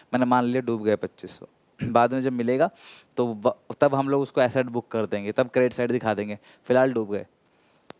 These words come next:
बहुत अच्छा पॉइंट है, ध्यान समझना। फर्नीचर था पचास हज़ार का, reduce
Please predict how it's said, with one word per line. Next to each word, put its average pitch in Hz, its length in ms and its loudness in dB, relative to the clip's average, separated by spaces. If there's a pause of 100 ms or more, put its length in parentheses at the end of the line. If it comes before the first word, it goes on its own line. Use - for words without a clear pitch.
बहुत 131 260 6
अच्छा 170 260 -2
पॉइंट 143 320 -4
है, 113 80 -6 (760)
ध्यान 123 360 0
समझना। 107 380 -4
फर्नीचर 170 720 2
था - 260 -2
पचास 127 400 2
हज़ार 135 180 2
का, 156 120 2
reduce 135 440 2